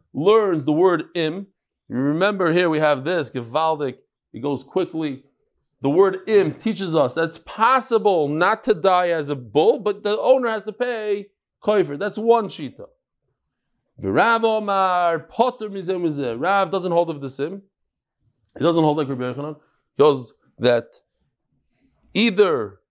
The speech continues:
you kill the bull and the owner pays kofer, and if you don't kill the bull, you don't pay kofer. So in this case, if you don't kill the bull, you don't pay kofer. Ask the Gemara, "V'amai hot tamhu." Why does Shmuel say you have to pay kofer?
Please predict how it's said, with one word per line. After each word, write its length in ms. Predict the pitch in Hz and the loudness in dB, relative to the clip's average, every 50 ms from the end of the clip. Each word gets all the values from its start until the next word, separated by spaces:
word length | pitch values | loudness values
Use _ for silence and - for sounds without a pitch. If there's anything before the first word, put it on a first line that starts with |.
| _ _ | _ _
you 140 | - 131 | -6 -6
kill 400 | 135 - - - 220 214 208 196 | -6 0 4 6 6 8 6 4
the 120 | 175 151 156 | 2 -2 -6
bull 560 | 127 - 180 208 208 175 139 120 117 - - _ - | -2 2 4 4 6 4 2 -2 -6 -10 -12 _ 0
and 320 | 170 190 196 196 190 180 | 2 2 4 2 0 0
the 60 | 170 175 | 0 0
owner 260 | 170 175 180 170 165 | 0 0 0 0 -2
pays 500 | 151 156 170 175 165 151 143 127 110 - - | -4 -4 -4 -2 0 0 -2 -2 -6 -10 -8
kofer, 500 | - - 127 131 143 - 202 214 208 208 _ _ _ _ _ _ - | -2 -2 -2 0 -2 -2 -2 -2 -2 -2 _ _ _ _ _ _ 0
and 100 | 156 170 | 0 0
if 80 | 156 | 2
you 60 | 175 196 | 4 4
don't 220 | 240 277 311 254 | 4 4 4 2
kill 100 | 320 302 | -4 -4
the 120 | 254 240 | -2 -4
bull, 360 | 202 233 233 233 233 247 233 226 226 | 2 4 4 4 4 2 -2 -12 -10
you 100 | 202 226 | 0 2
don't 180 | 262 311 285 | 2 2 4
pay 160 | - 277 254 240 | 2 2 2 2
kofer. 400 | 247 233 226 214 196 185 165 147 | 2 -2 -2 -2 -4 -6 -10 -10
So 100 | - 156 | -8 -8
in 40 | |
this 160 | 175 254 - - | -8 -8 -8 -6
case, 240 | - 226 214 190 | -2 -2 -2 -2
if 60 | 165 175 | -4 -6
you 80 | 180 | -4
don't 160 | 202 208 202 | -4 -4 -4
kill 100 | - 226 | -4 -4
the 80 | 214 226 | -4 -4
bull, 260 | 196 330 311 262 240 | -4 0 2 2 2
you 60 | 233 | 2
don't 160 | 233 233 220 220 | 0 0 0 -2
pay 120 | 208 196 | -4 -4
kofer. 380 | - 175 160 160 139 143 151 - _ _ _ _ _ _ _ _ _ _ _ _ _ _ _ _ | -4 -4 -4 -4 -6 -8 -14 -16 _ _ _ _ _ _ _ _ _ _ _ _ _ _ _ _
Ask 160 | - 226 262 226 | -2 0 0 0
the 60 | 247 | 0
Gemara, 240 | 240 233 240 233 214 | 2 2 2 4 2
"V'amai 560 | 202 196 202 226 240 226 226 208 202 202 - _ _ _ | 2 0 2 2 0 2 2 0 -2 -4 -8 _ _ _
hot 260 | - 202 208 208 - | -2 -2 -2 -2 -8
tamhu." 460 | - 202 208 202 170 143 120 98 - _ _ _ _ _ _ _ _ - - _ _ _ _ - - _ _ _ _ _ _ | -4 -2 0 0 0 -2 -4 -6 -10 _ _ _ _ _ _ _ _ -20 -20 _ _ _ _ -20 -20 _ _ _ _ _ _
Why 500 | 120 120 151 208 233 254 254 247 247 247 | 0 2 4 6 6 6 6 4 4 2
does 220 | 190 175 165 - | 0 -4 -4 -4
Shmuel 240 | - 170 165 170 160 | -4 -6 -6 -6 -6
say 220 | - - 170 165 165 | -4 -6 -4 -2 -2
you 80 | 170 | -2
have 100 | 165 151 | -2 -2
to 60 | 156 | -4
pay 140 | 156 170 160 | -8 -10 -10
kofer? 960 | 160 - - 175 247 254 - 196 180 170 170 170 165 165 165 170 170 165 165 | -10 -2 0 2 2 2 0 -4 -4 -2 -2 -2 -2 -2 -2 -2 -4 -4 -6